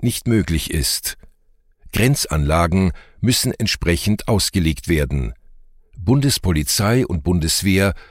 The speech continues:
sollten bis auf Weiteres vorrangig für die Grenzsicherung eingesetzt werden.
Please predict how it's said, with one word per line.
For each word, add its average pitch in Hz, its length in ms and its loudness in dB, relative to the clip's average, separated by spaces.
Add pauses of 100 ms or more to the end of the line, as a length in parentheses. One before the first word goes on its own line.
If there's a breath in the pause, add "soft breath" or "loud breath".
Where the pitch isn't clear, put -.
sollten 110 440 0
bis 139 200 0
auf - 220 -4
Weiteres 92 500 0
vorrangig 98 680 0 (160 soft breath)
für 104 120 -4
die 110 120 -2
Grenzsicherung 98 800 0
eingesetzt 90 680 0
werden. 69 460 0